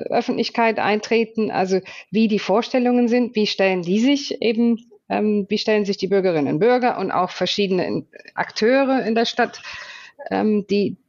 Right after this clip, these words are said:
den digitalen Wandel für die Stadt, wo, wo glauben sie, dass wir gut unterwegs sind, was fehlt, ähm, ähm, was sind, wie Andreas Leinhaus sagte, was sind die wichtigsten Dinge? Ähm, und da wollen wir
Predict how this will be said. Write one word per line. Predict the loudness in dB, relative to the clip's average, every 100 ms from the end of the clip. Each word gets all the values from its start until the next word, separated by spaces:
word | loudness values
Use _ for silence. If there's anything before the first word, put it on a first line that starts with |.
| -2
den | 0 0 -4 -12 _
digitalen | -2 -2 2 2 2 2
Wandel | 2 2 2 2 0 -4
für | -4
die | -4
Stadt, | 0 0 0
wo, | 0 0
wo | 2 0
glauben | 2 2 2
sie, | 0 0 0 -4 _
dass | -6 -4 -4 -2
wir | -2
gut | 0 2
unterwegs | 0 0 0 0 0
sind, | -4 -2
was | -4 -6
fehlt, | -2 2 4 2 0 -2 -8 -4
ähm, | -2 -2 -6 -10 -18 -20 -20 _
ähm, | -2 0 2
was | 0
sind, | -2 -2
wie | 0 2
Andreas | 2 2 0
Leinhaus | 2 2 2 2
sagte, | 0 -2 -4
was | -2
sind | -2 -2
die | -2 0
wichtigsten | 0 0 -4 -4 -2 2 2 0 -4 _ _ _ _
Dinge? | 0 2 2 0 -4 -14
Ähm, | -6 -6 -6 -10 -12 -8
und | -2 0
da | 2
wollen | 2 2 4
wir | 4 2